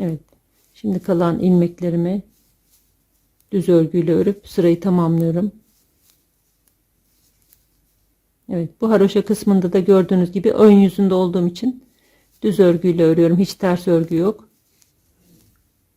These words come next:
Evet arkadaşlar, bundan sonra aynı şekilde devam edeceğim. Ee, çünkü burada hiçbir işlem yok. Şöyle göstereceğim. Bakın gördüğünüz gibi,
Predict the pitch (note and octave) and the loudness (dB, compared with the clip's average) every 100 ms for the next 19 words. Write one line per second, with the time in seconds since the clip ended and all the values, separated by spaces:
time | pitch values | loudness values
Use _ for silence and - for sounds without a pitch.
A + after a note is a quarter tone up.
0 | _ _ - A3 G#3 F#3 F#3+ G3 G3 F3+ | _ _ -8 -2 -2 0 -2 -2 -2 2
1 | G#3+ A3 A3+ A3+ A#3+ A#3+ - A#3 A3 A3+ | 4 4 4 2 0 0 2 4 4 2
2 | G#3 G3+ G#3+ G#3 A3+ A3+ E3+ F3 G3+ A3+ | -4 -2 2 2 2 0 0 -6 -6 -6
3 | B3+ _ _ _ _ - F#3+ F3+ F3 A#3 | -6 _ _ _ _ -4 -2 -2 2 2
4 | A3 F#3 F#3+ A3 G#3 - G#3+ G#3 - G3+ | 2 -2 -2 -2 -4 -10 -10 -10 -8 -6
5 | G3+ A3+ - - - _ _ _ - - | -4 -6 -10 -16 -16 _ _ _ -16 -16
6 | - - G#3+ G3 F#3+ F3+ F3 F3 - F3 | -18 -14 -8 -6 -6 -6 -10 -10 -12 -10
7 | E3+ G3+ A3+ A3+ _ _ _ _ _ _ | -10 -8 -8 -8 _ _ _ _ _ _
8 | G3+ A3+ G#3 G#3 G3+ G#3+ G#3 G#3+ F#3 A3+ | -4 0 4 4 6 2 0 -2 -4 -4
9 | B3+ | -4